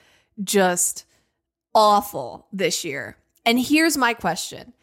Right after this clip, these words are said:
If Valtteri Bottas and Zhou Guanyu were not as cool as they are,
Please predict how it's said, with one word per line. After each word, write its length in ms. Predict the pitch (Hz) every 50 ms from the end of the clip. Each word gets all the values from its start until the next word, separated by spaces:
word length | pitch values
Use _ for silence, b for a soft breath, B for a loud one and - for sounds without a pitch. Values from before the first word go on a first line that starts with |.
| _ _ _ _ _ _ _ _ -
If 140 | 240 240 208
Valtteri 520 | 202 196 214 202 240 277 - 392 381 311
Bottas 540 | 247 233 208 208 - 208 170 160 170 - - -
and 160 | - 185 180 175
Zhou 200 | 196 196 214 208
Guanyu 580 | 220 214 208 202 196 175 175 165 147 151 - _ -
were 200 | 196 202 208 196
not 320 | 196 196 196 214 247 - -
as 180 | 196 202 190 -
cool 420 | - - - - 240 240 247 247
as 140 | 247 233 208
they 180 | 202 202 202 202
are, 480 | 185 170 160 147 117 78 - 196 -